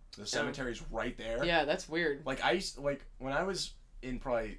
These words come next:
Speaker 1: second or third grade, I was on, like, On Demand, on that, like, blue menu, where you would, like, would scroll
Speaker 2: Oh my
Speaker 1: up and
Speaker 2: God,
Speaker 1: down and, like,
Speaker 2: yeah.
Speaker 1: watch the shows. And I stumbled upon,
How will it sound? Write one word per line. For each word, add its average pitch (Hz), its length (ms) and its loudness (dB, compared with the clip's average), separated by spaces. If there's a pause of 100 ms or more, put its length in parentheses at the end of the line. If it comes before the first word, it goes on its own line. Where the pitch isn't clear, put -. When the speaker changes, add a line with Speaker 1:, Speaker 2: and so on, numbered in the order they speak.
(140)
Speaker 1:
second 127 520 0
or 120 100 0
third 117 300 -4
grade, 110 300 -2
I 101 140 -2
was 107 180 -6
on, 110 140 -2
like, 104 180 -6
On 110 200 -2
Demand, 107 380 -4
on 104 100 -6
that, 101 120 -4
like, 104 200 -10
blue 104 240 -6
menu, 123 600 -4
where 110 160 -6
you 110 100 -6
would, 107 120 -6
like, 98 160 -8 (120)
would 113 160 -10
scroll - 280 4
Speaker 2:
Oh - 20 8
my 170 60 10
Speaker 1:
up 156 40 6
and - 40 4
Speaker 2:
God, 156 80 12
Speaker 1:
down 147 80 10
and, 147 100 4
like, 147 240 6
Speaker 2:
yeah. - 20 -8 (160)
Speaker 1:
watch 123 220 4
the 120 100 -4
shows. 120 440 -2 (880)
And 110 260 -4 (720)
I 110 200 0
stumbled 135 340 -2
upon, 123 460 0